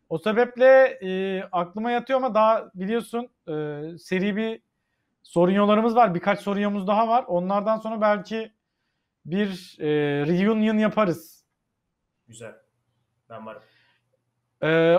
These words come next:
Speaker 1: o zaman Ozancan'ı salıyorum. Bu noktada, e, aynı saatte yayına giren haftanın sağlamlarını tavsiye etmiş bulunayım.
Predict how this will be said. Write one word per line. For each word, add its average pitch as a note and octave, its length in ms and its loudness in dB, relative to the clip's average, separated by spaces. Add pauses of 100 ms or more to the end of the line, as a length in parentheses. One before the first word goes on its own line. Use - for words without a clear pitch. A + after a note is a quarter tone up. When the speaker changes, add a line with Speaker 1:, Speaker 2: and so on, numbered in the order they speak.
Speaker 1:
o G3 100 2
zaman B3+ 540 2 (120)
Ozancan'ı A3 500 2
salıyorum. B3+ 680 4 (220)
Bu G3+ 180 -6
noktada, B3 600 4
e, G#3+ 160 -4 (360)
aynı A3 260 0
saatte A3+ 460 0
yayına A3+ 520 -2
giren A#3 260 2
haftanın A3 360 -2
sağlamlarını A3 680 -2
tavsiye G#3 380 -4
etmiş - 260 -18
bulunayım. A#3+ 460 -4